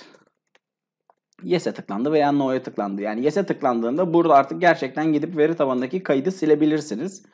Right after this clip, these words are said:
Veya no'ya tıklandığında vazgeçildi diye bir pop-up da gösterebilirsiniz. Fark etmez. Şimdi bunu denemek için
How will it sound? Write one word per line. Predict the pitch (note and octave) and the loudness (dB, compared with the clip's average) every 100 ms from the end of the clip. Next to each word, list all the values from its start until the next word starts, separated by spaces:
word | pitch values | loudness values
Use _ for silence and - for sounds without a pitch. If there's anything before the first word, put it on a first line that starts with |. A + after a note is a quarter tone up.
| _ - - - | _ -20 -20 -6
Veya | C3+ C#3 | 0 4
no'ya | D3+ D3 D3 | 6 6 6
tıklandığında | D3 - A2 G2 G2+ C3+ C#3+ | 2 -4 -2 -2 -2 0 2
vazgeçildi | C3+ A#2+ A#2 B2 A#2+ | 2 2 -2 -2 -2
diye | G2+ F#2+ | -2 -2
bir | |
pop-up | A2+ G#2 F#2+ F#2+ - | -4 -6 -4 -4 -6
da | |
gösterebilirsiniz. | D#2+ F#2 F2+ F2 E2+ F2+ G2 - - | -12 -12 -12 -12 -12 -14 -16 -16 -8
Fark | A#2 - | -8 -8
etmez. | - - F#3+ G3 - - - _ | -14 -8 -10 -10 -20 -20 -20 _
Şimdi | - F#3 F3 | -8 -4 -2
bunu | F3+ F3 | -2 -2
denemek | E3+ C#3+ A2+ | -2 -2 -6
için | - - F3+ - | -8 -6 -6 -8